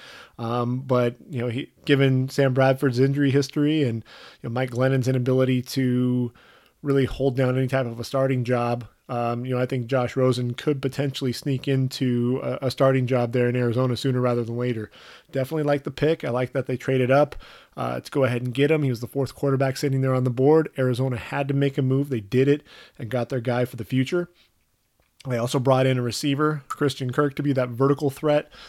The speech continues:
You know, they lost, uh, John Brown, uh, who was a previous vertical threat. They bring in Christian Kirk now, pair with, uh, Larry Fitzgerald, uh, and, and then Chad Williams also on the outside. You know, Christian Kirk will al-, also offer some, uh,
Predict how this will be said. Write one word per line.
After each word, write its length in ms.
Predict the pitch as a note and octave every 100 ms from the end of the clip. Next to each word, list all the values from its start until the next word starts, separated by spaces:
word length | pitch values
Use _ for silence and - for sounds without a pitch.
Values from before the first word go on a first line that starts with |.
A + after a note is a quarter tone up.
| - _
You 80 | C#3
know, 40 | A2+
they 120 | A#2+
lost, 540 | B2 C#3+ D3 C3+ -
uh, 320 | C#3 C3 C3
John 360 | B2 C3 C3+ C3+
Brown, 520 | B2+ C3 C3 C3+ C3 - _ -
uh, 220 | B2 A#2+
who 80 | B2+
was 160 | B2
a 40 | C3
previous 420 | - C#3+ C3 A#2+
vertical 360 | C3 B2+ B2+ B2+
threat. 380 | C3+ C3 C3+
They 60 | C#3
bring 280 | B2 C3+ C3
in 280 | C3 C3 C3
Christian 360 | C#3 C3 C3+
Kirk 320 | - C#3+ C3
now, 340 | C#3+ C3+ C3 B2+ - - _ -
pair 200 | B2 C3+
with, 240 | C3 C3
uh, 200 | C#3+ C3
Larry 260 | C#3 C3+ C3
Fitzgerald, 720 | C#3+ C3+ C#3 C3+ C3 C3 A#2+ _ -
uh, 320 | B2+ B2+ C3+
and, 160 | C3+ C3+
and 180 | C#3 B2+
then 120 | B2+
Chad 320 | - C3 B2
Williams 460 | B2+ C3 C3 B2+ B2+
also 280 | B2 - B2+
on 100 | B2
the 140 | B2
outside. 500 | B2 - B2+ B2 A#2+ - - - -
You 80 | C#3
know, 40 | B2
Christian 320 | C#3 C3+ B2+
Kirk 240 | C3+ C3
will 100 | C3
al-, 220 | B2 A#2 -
also 300 | C3 B2+ C3
offer 340 | B2 A#2+ B2+ A#2+
some, 320 | - B2 A#2+
uh, 300 | A#2 A#2